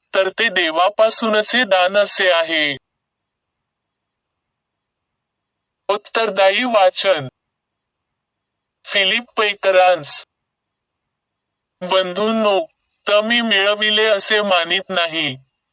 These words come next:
परंतु एक गोष्ट आहे की, जी करण्याचा मी निश्चय करतो, जे भूतकाळात आहे ते मी विसरतो, आणि ते माझ्या पुढे आहे ते मिळविण्याचा प्रयत्न करतो.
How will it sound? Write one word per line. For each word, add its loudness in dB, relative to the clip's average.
परंतु -2
एक -2
गोष्ट -2
आहे 2
की, -4
जी -2
करण्याचा 2
मी 0
निश्चय -2
करतो, -2
जे -2
भूतकाळात 0
आहे 2
ते -2
मी -2
विसरतो, -2
आणि 0
ते 0
माझ्या 2
पुढे 0
आहे 2
ते 0
मिळविण्याचा 0
प्रयत्न 0
करतो. 0